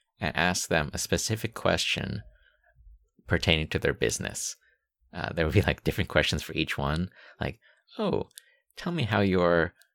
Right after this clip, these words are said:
your solution monitoring software can increase our throughput." I did not ask any of that. <laughs>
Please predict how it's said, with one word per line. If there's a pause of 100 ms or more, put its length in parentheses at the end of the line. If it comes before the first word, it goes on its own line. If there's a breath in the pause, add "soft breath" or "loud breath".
(280)
your
solution
monitoring
software
can
increase
our
throughput." (720)
I
did
not
ask
any
of
that.
<laughs>